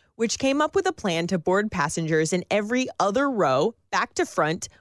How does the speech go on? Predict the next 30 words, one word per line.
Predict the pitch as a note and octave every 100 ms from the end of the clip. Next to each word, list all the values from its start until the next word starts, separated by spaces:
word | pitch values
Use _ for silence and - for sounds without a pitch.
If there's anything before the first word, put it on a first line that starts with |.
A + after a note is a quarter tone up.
| -
window | G3+ C#4+ D4+ D#4
seat | - D4+ D4 - -
to | A#3+ -
aisle | G3 E3+ C#3+
seat. | - G#2 - - _ _ _ _ _
It's | A#3+ -
that | C#4 -
buffer | D#4 G#4 F4
between | C#4 - A#3+
rows | G3+ B3+ A3 E3
that's | F#3+ E3+
the | G3+
genius | F3 B3 D#4+ G#3+ -
part | - -
of | C3
this | D#3
system. | - - - - - _ _ _ -
There's | A3+
enough | C4+ C4
room | G3+ A3 C4+
between | A#3 G3+ A3+ A#3 A3+
boarding | G3 G3+ F#3
passengers | A3 F#4+ C4 F3 E3 F#3
that | G#3
nobody | G#3 A#3 B3+ A#3
would | G3+
ever | D#3 F3+ F3
have | D#3 -
to | -
stop. | - E4 - -